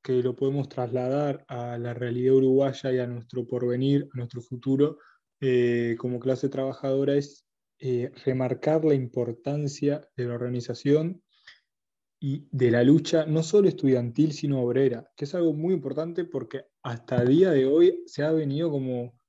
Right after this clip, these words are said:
mermando, han habido unos pocos conatos, hay movilizaciones una vez cada tanto, y como que realmente se pierde ese, no sé si vos compartís lo que estoy diciendo, como ese momento de lucha, ese momento de,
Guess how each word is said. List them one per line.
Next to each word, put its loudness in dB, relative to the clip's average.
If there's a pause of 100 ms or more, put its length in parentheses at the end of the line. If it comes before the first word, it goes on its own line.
mermando, -2
han -8
habido -2
unos -6
pocos -6
conatos, -6
hay 0
movilizaciones 0 (460)
una 4
vez 4
cada 2
tanto, 4
y 0
como 0
que 2
realmente 2
se -4
pierde 2 (180)
ese, -2 (1400)
no -2
sé -4
si 4
vos 4
compartís -2
lo 4
que 2
estoy -2
diciendo, -4
como -4
ese -6
momento -4
de 2
lucha, -2
ese -6
momento -4
de, -6